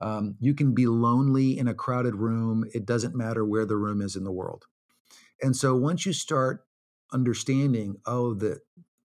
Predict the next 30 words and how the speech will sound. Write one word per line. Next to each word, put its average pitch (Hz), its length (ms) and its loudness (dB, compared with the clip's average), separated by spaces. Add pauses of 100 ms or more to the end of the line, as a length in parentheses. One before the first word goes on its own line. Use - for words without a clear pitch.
(260)
not 131 220 0
only 143 180 2
is - 300 -6 (120)
Scripture - 640 0
completely 101 480 -6
true 101 320 -4
when 98 160 -4
it - 160 -14
describes 120 720 -4
that, 90 260 -8
but 107 100 -8
it 101 60 -12
describes 113 460 -4
it 113 80 -4
in 110 160 -6
any 113 180 -4
context. - 760 -8 (640)
Now 147 480 4
suddenly 117 380 0
you're 104 140 -2
freed 117 280 -2
up 110 160 -2
to 104 80 -6
go, 101 200 -4
"Okay, 101 260 -8
now 104 220 -6
we 131 100 -2
can 113 200 -4
deal 104 200 -2
with 98 260 -4